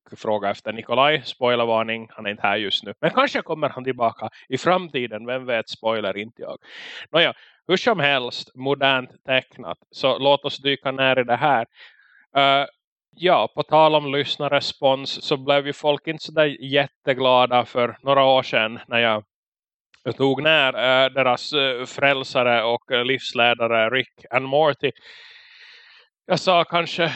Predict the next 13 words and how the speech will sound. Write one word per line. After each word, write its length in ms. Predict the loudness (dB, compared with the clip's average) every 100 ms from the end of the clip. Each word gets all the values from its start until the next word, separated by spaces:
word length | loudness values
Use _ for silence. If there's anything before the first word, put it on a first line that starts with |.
| -2
några 300 | 0 2 2
saker 480 | 2 2 2 2 0
då 180 | 2
som 400 | 0 -4 -6 -4
jag 160 | -2 -2
tyckte 260 | -4 -6 -8
stämde, 600 | 0 2 2 0 0 0 -6 -4
men 240 | -2 0
nu 240 | 2 0 0
efter 280 | -4 -2 -4
att 120 | -4
ha 80 | -4
sett 240 | -2 -2